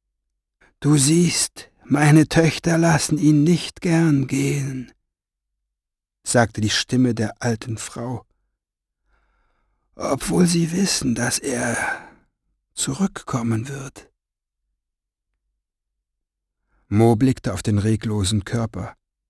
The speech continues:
Das Gesicht war tatsächlich so viel friedlicher, als es im Leben gewesen war. Und mit einem Mal war Mo nicht sicher, ob er Staubfinger tatsächlich einen Gefallen damit tat, ihn zurückzurufen.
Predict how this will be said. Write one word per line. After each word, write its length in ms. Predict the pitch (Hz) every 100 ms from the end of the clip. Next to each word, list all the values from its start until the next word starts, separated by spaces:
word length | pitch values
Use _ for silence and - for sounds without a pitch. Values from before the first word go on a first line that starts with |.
| _ _ _ _ _ _ _ _ _ _ _ _ _ -
Das 180 | 101
Gesicht 400 | - 101 113 -
war 180 | 117 107
tatsächlich 720 | - 120 113 - 107 - -
so 140 | 135 117
viel 240 | - 120
friedlicher, 640 | - 131 131 120 101 101 101
als 160 | 101
es 140 | 104 107
im 120 | 98
Leben 380 | 110 117 107 101
gewesen 500 | 92 104 104 104 104
war. 300 | 107 - - _ _ _ _ _ _ _ _ _ _ _ _ _ _ -
Und 160 | 127
mit 160 | 120 -
einem 280 | 135 151 143
Mal 300 | 135 151 135
war 160 | 135
Mo 260 | 131 139 156
nicht 220 | 156 -
sicher, 400 | 156 160 160 113
ob 120 | 123
er 120 | 127
Staubfinger 760 | 104 - 117 120 - 143 139 135 -
tatsächlich 680 | - 147 - 131 - 139 -
einen 220 | 120 123
Gefallen 480 | 117 - 135 139 120
damit 300 | 110 110 -
tat, 340 | 110 101 -
ihn 240 | - 101 92
zurückzurufen. 960 | - 95 - - 98 104 - - -